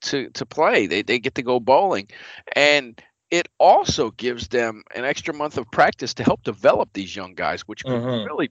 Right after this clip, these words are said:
Speaker 1: be big. I mean, I, I, you know, you talk about going to a bowl and, and, and, you know, gaining notoriety like that, but, you know, l-, let's be honest, another month on the practice field. And those practices, I've, I've been there before, you know, when,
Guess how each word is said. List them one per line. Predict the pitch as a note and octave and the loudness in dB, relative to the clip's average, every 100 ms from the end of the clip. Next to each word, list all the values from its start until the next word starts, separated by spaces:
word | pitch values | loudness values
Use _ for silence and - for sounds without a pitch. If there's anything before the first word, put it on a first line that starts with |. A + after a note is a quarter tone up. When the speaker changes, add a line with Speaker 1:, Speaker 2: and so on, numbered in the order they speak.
| _ | _
Speaker 1:
be | F2+ | -16
big. | G2+ F#2 F2+ | -8 -6 -4
I | G#2+ | -4
mean, | A2+ A2 - - | -4 -10 -14 -4
I, | - F#3+ C#3 | 2 4 6
I, | D#3+ - - | 4 2 -4
you | G3 | -4
know, | G3 | -2
you | D#3+ | -2
talk | - C#3 D3+ | 2 2 4
about | D3 D3 | 2 2
going | C#3+ C3+ | -4 -4
to | |
a | C3+ | -4
bowl | C#3 C#3+ C#3+ C#3 | 2 4 4 2
and, | B2+ C#2 | -2 -6
and, | G#2 A#2 | -10 -8
and, | B2 A#2+ G2+ D2 | -6 -8 -12 _
you | F#2 C#3 | -8 -6
know, | A2+ | 0
gaining | A#2 B2+ B2+ | 2 2 -2
notoriety | B2 A#2+ A#2+ A#2+ A#2+ A#2+ A#2+ | -4 -4 2 6 6 6 2
like | A2+ A2 | -2 0
that, | C3+ C#3 C3+ - | 4 6 4 0
but, | C3+ B2 A#2+ - - _ - | 2 2 2 -6 -20 _ -6
you | F#3 | 0
know, | D#3+ D3+ | 2 2
l-, | D3 - | -4 -12
let's | - - F#3 | -14 -6 -6
be | - F3 | 0 4
honest, | G3+ F3 | 4 2
another | B2+ D3+ F3 | -2 -4 -4
month | D3 E3+ D3+ | -2 -2 0
on | D#3 A#2+ | -2 0
the | |
practice | - E3 - | 2 2 0
field. | E3+ D3 | 0 2
And | F3 | 2
those | B3+ - | 0 2
practices, | A3+ A3+ G3+ - C3+ A#2 | 4 4 2 -4 -2 0
I've, | E2+ C#3 - | 2 2 2
I've | C3+ C3 | 0 0
been | E3+ D3 | -2 -4
there | G2+ | -6
before, | F#2 F#2+ G#2+ G#2 G#2+ G2+ | -4 -4 -2 -2 -4 -6
you | B2 | -8
know, | G#2 | -8
when, | G#2 | -8